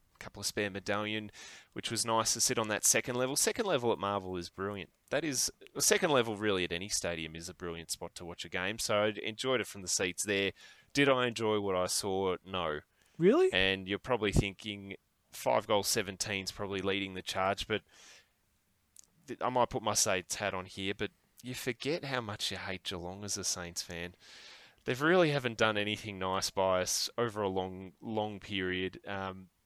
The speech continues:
Speaker 1: you know, every time we play, obviously the round fourteen, two thousand nine game gets a run, and it did again.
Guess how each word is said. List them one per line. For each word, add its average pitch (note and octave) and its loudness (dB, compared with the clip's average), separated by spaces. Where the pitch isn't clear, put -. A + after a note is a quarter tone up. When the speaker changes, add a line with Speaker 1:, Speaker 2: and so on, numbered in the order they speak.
Speaker 1:
you G2+ -8
know, F2 -4
every A#2 -2
time A2 -2
we F#2+ -4
play, F#2+ 0
obviously F#2 -4
the F2+ -8
round F2 -6
fourteen, F2+ -6
two F2+ -6
thousand F2 -4
nine F2+ -4
game F#2 -4
gets F#2 -6
a F#2 -6
run, F#2+ -4
and F2 -10
it E2+ -10
did F#2 -4
again. G2 -2